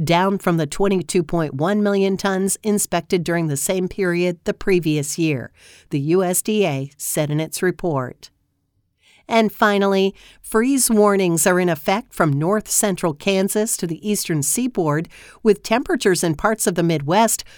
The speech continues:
falling as low as twenty-seven degrees Fahrenheit overnight, according to the National Weather Service.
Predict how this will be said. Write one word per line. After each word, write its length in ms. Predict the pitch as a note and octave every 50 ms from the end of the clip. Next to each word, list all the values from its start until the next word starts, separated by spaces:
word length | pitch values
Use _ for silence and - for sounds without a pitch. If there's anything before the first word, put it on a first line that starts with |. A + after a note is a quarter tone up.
| - -
falling 440 | - - B3+ B3 C4 D4 D4+ C#4+ B3
as 160 | G#3+ F3+ -
low 180 | G#3 F#3+ G3+
as 220 | G3 - F#3 E3 -
twenty-seven 680 | - - - G#3 G#3 G3+ G3+ E3+ - - F#3 F3 F3 E3+
degrees 400 | E3 D#3+ - E3 D#3+ E3+ F3 -
Fahrenheit 640 | - - A#3+ A#3 A3+ G#3+ G#3 D#3+ E3+ D#3+ D3 C#3+
overnight, 600 | D3 D3 D3 D3 D3+ D3 C3+ C3+ C3 A#2+ - - _ - - - - _ _
according 420 | - - - - E3 D3 C#3+ C#3+ D3
to 100 | - F#3+
the 120 | F3+ F#3
National 440 | F3 E3 D3 C#3+ - - - F3+ E3+
Weather 320 | E3 E3+ E3 D#3 D#3 D#3
Service. 760 | D3 - - - F3 D#3+ C#3+ D3+ C#3+ C#3 - - - - -